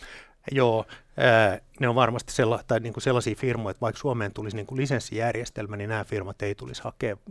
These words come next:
o-, osa, ainakaan osa niistä, niin ei tulisi hakea lisenssiä, ää, Suomesta, että ne jatkaisi tavallaan siellä harmailla markkinoilla. Ja tässä onkin se asian ydin, että sitten kun, ö, tai yksi asian ydin, että kun siirrytään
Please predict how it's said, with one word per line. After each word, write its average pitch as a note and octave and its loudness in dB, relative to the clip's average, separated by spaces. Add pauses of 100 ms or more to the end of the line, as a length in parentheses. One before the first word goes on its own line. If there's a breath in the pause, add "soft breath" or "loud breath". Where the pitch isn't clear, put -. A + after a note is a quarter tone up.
o-, C3+ -2
osa, B2+ 4
ainakaan A2 0
osa A2+ -4
niistä, B2 -10
niin G#2+ -6
ei G#2+ -2
tulisi B2 -12
hakea - -8
lisenssiä, - -10 (580 loud breath)
ää, G#2+ -6
Suomesta, A2+ -4
että A2 -6
ne G#2+ -2
jatkaisi G#2 -2
tavallaan A2+ 0
siellä G2+ -4
harmailla G#2 -8
markkinoilla. G#2+ -8 (320 loud breath)
Ja A2+ -2
tässä D#3 0
onkin A#2 -6
se A2+ -6
asian A2+ -4 (100)
ydin, G#2+ -6
että - -14
sitten - -4
kun, - -14 (240)
ö, G#2+ -10
tai G#2+ -4
yksi C3+ -4
asian A2+ -4
ydin, A2+ -2
että - -10
kun - -10
siirrytään G#2+ -2